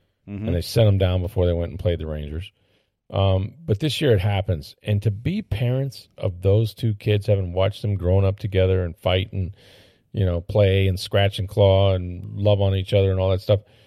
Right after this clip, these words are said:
Speaker 2: and, and there they are, um, the mom did a great job. She had a homemade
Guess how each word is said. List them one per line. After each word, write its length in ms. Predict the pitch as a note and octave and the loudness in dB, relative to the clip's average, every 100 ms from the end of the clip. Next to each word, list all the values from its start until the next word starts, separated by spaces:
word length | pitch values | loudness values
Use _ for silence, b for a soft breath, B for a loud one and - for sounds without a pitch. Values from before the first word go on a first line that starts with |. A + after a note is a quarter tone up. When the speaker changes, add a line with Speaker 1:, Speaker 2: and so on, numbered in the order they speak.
| b b | b b
Speaker 2:
and, 200 | - G2+ G2+ | -4 -2 0
and 200 | A2 G2+ | 2 6
there 160 | G#2+ | 6
they 120 | A#2 A2+ | 6 6
are, 460 | G#2+ F#2+ E2+ G2 - _ - | 6 4 2 -4 -10 _ -4
um, 480 | F#2+ F2+ F2 E2+ - | -2 0 0 -4 -2
the 140 | G2+ | 0
mom 240 | G2+ A#2+ A#2+ | 2 4 4
did 140 | A2 | 2
a 40 | |
great 240 | G2 G2 F#2 | 4 2 2
job. 260 | G2+ F#2 | 2 2
She 140 | G2 F#2+ | 2 0
had 120 | F#2+ | 2
a 60 | F2 | 0
homemade 680 | A2+ A2+ G#2+ G2 G2 F#2+ | -2 -2 0 2 2 -2